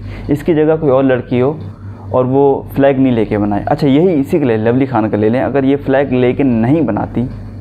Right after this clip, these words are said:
है तो पाकिस्तानी ना, flag लेके नहीं बनाती तो फिर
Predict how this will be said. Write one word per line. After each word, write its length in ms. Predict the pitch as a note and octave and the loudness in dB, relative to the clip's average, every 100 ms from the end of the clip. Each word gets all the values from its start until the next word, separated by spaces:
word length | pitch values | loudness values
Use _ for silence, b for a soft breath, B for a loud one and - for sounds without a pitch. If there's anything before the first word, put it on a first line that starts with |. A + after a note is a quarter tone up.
| - - - - - - - | -14 -14 -14 -14 -14 -14 -4
है 180 | C3+ D#3+ | -2 0
तो 160 | E3+ | -2
पाकिस्तानी 420 | D#3+ D3+ C3+ B2+ | -4 -2 -2 0
ना, 120 | A#2 G2 B B B B - | 0 -4 B B B B 0
flag 260 | B2+ C#3 | 2 2
लेके 240 | C#3 C#3 D#3 | 2 0 2
नहीं 320 | B2 C3+ F#3 | 2 2 2
बनाती 380 | C#3 - G2 C3 | 0 -2 -2 0
तो 540 | D3 C#3+ D3 D#3 - - - - | 2 2 2 0 -2 -8 -16 -4
फिर 140 | D#3+ | -2